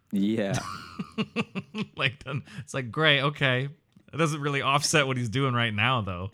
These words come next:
Speaker 2: That, <laughs> those don't really live together.
Speaker 1: Uh.
Speaker 2: Sorry if you heard that phone call shit. I don't know <laughs> if my phone rang, and then I forgot that I have it connected to my computer. So then my computer rang, and I honestly never know what to do when that happens. I never answer the phone on my computer.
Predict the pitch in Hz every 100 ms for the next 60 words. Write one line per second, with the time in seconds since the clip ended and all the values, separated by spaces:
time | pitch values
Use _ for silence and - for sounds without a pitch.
0 | - - - - 123 113 - - - -
1 | 160 151 135 127 147 196 139 131 127 120
2 | 127 110 101 117 107 95 - - - -
3 | - 269 277 277 269 269 262 - 233 -
4 | _ _ _ - 151 139 135 113 104 120
5 | 123 113 95 - 92 104 110 113 107 -
6 | - 110 - 151 151 143 147 135 127 131
7 | 127 - - - 127 120 131 135 139 131
8 | 127 123 127 123 117 113 113 107 127 110
9 | 127 196 180 135 107 170 156 127 117 104
10 | 104 113 131 147 160 151 135 127 131 135
11 | 127 117 113 113 120 113 104 104 104 98
12 | - 85 - 120 123 131 139 123 127 123
13 | 117 98 120 123 87 110 120 113 113 95
14 | 120 123 143